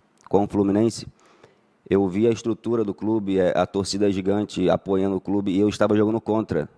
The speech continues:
o Goiás. Então eu, eu senti essa pressão pra gente muito grande.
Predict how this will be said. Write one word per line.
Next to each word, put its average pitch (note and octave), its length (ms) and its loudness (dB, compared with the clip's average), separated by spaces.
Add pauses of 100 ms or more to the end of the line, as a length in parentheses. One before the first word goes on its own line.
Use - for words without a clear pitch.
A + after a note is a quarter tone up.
(220)
o - 60 -14
Goiás. F2 460 0 (480)
Então F2+ 280 -4
eu, F#2+ 240 2
eu F#2+ 140 0
senti F#2+ 400 -4
essa F#2+ 260 2
pressão F#2+ 380 0
pra G2+ 220 2
gente G2 260 -2
muito G2+ 260 -2
grande. F#2 380 0